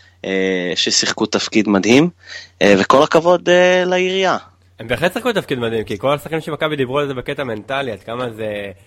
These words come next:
Speaker 2: הפריע להם. נראה לי שבאמת עשו שם עבודה מנטלית מאוד חזקה על הקטע הזה. ואני אספר בקטע אישי, פעם ראשונה שלי הייתה בארנה, אה, יום ראשון, מתקן אדיר, כיף כל כך לראות כדורסל שם, והיה אווירה אדירה.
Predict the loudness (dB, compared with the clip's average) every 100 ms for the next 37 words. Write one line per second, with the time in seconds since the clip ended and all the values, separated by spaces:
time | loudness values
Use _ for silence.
0 | _ _ _ _ -16 -10 -4 0 0 -2
1 | -4 -4 -4 -4 -4 -4 -6 -6 -6 -8
2 | _ _ -18 -14 -8 -4 -4 -2 -4 -4
3 | -4 -4 -4 -8 -8 -12 -8 -6 -6 -8
4 | -8 -8 -10 -12 -14 _ _ _ -6 -2
5 | -2 -4 -8 -8 -6 -4 -6 -4 -4 -4
6 | -6 -8 -6 -10 -8 -8 -4 -6 -6 -10
7 | -8 -8 -6 -6 -6 -6 -6 -8 -8 -10
8 | -12 -8 -8 -8 -10 -6 -6 -8 -12 _
9 | _ _ -18 -18 -8 -4 -4 -6 -12 -14
10 | -4 0 0 -4 -12 -20 -20 -20 -6 -4
11 | -4 -8 -10 -8 -8 -10 -10 -12 -12 -10
12 | -10 -8 -10 -8 -10 -14 _ _ _ -14
13 | -10 -10 -10 -10 -4 -4 -4 -6 -6 -4
14 | -4 -6 -6 -4 -4